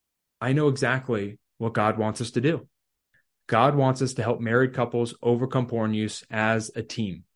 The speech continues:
And that was a really, really cool moment. And that was also a very scary moment because, as I mentioned, I had gotten a lot better from where I was, but I was still struggling with this in some aspects. And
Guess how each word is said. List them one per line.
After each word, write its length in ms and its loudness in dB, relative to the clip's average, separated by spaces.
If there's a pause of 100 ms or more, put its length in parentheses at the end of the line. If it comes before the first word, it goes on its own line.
(540)
And 140 -2
that 140 4
was 140 2
a 100 6
really, 520 4
really 360 4
cool 300 -2
moment. 440 -4 (640)
And 80 4
that 60 8
was 120 8
also 200 6
a 40 4
very 200 6
scary 580 4
moment 360 -4 (160)
because, 280 2
as 120 4
I 80 4
mentioned, 640 2 (340)
I 100 2
had 140 4
gotten 220 2
a 60 2
lot 260 2
better 400 -2
from 140 -4
where 180 2
I 60 0
was, 400 -2
but 120 -4
I 100 -2
was 160 -4
still 160 0
struggling 480 -4
with 160 -6
this 440 -6 (100)
in 140 4
some 200 2
aspects. 680 -2 (540)
And 420 4